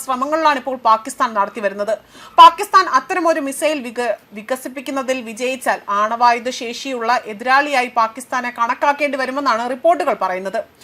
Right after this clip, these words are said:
അമേരിക്കയിലോ അമേരിക്കൻ ഭരണത്തിന് കീഴിലുള്ള മറ്റു ഭൂപ്രദേശങ്ങളിലോ ആണവ കേ-, ആക്രമണം നടത്താൻ ശേഷി ആർജിക്കുന്ന രാജ്യങ്ങളെയാണ് ആണവ എതിരാളികളായി യു എസ് കണക്കാക്കുക.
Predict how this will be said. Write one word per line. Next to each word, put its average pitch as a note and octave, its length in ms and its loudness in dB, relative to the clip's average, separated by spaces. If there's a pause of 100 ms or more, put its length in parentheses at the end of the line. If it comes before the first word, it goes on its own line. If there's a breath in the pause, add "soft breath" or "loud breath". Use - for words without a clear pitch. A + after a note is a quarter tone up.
(280 loud breath)
അമേരിക്കയിലോ F#4+ 720 4 (180)
അമേരിക്കൻ C#4+ 460 -2
ഭരണത്തിന് B3+ 500 -2
കീഴിലുള്ള C4 360 2
മറ്റു A#3+ 320 -2
ഭൂപ്രദേശങ്ങളിലോ B3 1080 -4
ആണവ A#3 360 4
കേ-, B3 260 -8 (180)
ആക്രമണം C4+ 460 -2
നടത്താൻ B3 360 0
ശേഷി A#3+ 400 -6
ആർജിക്കുന്ന A#3+ 640 0 (380 loud breath)
രാജ്യങ്ങളെയാണ് C#4 680 4
ആണവ B3 460 6
എതിരാളികളായി C4 760 2
യു A#3+ 40 -6
എസ് B3 240 -6
കണക്കാക്കുക. G#3+ 720 0